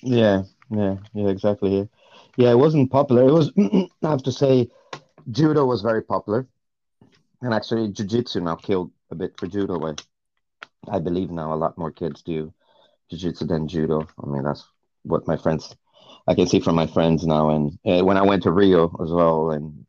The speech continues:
in my hometown, I could see a lot more jiu-jitsu academies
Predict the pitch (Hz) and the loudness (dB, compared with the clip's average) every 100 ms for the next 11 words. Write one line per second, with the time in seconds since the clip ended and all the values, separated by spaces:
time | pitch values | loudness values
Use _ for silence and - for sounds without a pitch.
0 | - 76 76 78 78 85 82 80 80 78 | -12 -10 -8 -10 -6 -6 -6 -4 -6 -6
1 | _ _ _ - 87 85 - 92 85 90 | _ _ _ -8 -6 -6 -2 0 2 2
2 | 92 92 90 85 82 80 - 90 90 - | 0 -2 -2 0 -2 -6 -12 -12 -12 -6
3 | 80 - 80 80 82 82 80 - | -6 -4 -2 -2 -4 -8 -10 -20